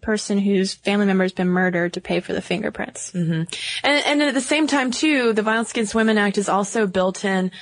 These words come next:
Speaker 2: some of that protection for victims who might not want to go to the police. They are allowed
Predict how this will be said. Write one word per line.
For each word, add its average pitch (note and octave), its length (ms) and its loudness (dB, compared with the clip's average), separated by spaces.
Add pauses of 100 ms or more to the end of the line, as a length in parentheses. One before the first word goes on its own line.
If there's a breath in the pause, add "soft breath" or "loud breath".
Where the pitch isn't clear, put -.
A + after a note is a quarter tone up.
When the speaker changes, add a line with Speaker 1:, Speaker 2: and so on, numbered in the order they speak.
(160 loud breath)
Speaker 2:
some - 140 -4
of B3+ 80 2
that G#3+ 140 2
protection G3+ 840 2
for G3 560 0 (320 loud breath)
victims G3+ 520 0
who G3+ 600 4 (240 loud breath)
might A3 240 0
not A3 240 0
want G3+ 400 0
to F3+ 500 0 (260 soft breath)
go G3 360 2
to A3 200 -2
the F#3+ 140 0 (140)
police. F#3 560 0
They G3+ 180 2
are F#3 380 0
allowed F3+ 580 0